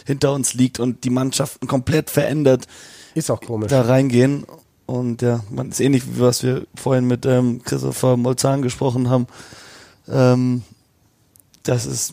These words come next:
Speaker 1: Wettbewerbsverzug in einer a-, gewissen Art und Weise, also mit was die Bristol Bears da grad ges-, gewonnen haben gegen die Saracens,
Speaker 2: Radradra,
Speaker 1: äh, und Radradra,
Speaker 2: Sinclair.
Speaker 1: Sinclair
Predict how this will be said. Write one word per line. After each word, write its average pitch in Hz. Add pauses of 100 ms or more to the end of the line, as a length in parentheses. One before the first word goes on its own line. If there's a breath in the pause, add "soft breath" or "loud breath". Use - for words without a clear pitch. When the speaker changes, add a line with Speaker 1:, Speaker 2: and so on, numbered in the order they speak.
(140)
Speaker 1:
Wettbewerbsverzug 135
in 135
einer 123
a-, 95
gewissen 131
Art 135
und 117
Weise, 123
also 127
mit 123
was 123
die 123
Bristol 131
Bears 135
da 131
grad 123 (840 loud breath)
ges-, -
gewonnen 135
haben 135
gegen 123
die 123
Saracens, 143
Speaker 2:
Radradra, 127 (100)
Speaker 1:
äh, -
und 127
Radradra, 127
Speaker 2:
Sinclair. 139
Speaker 1:
Sinclair -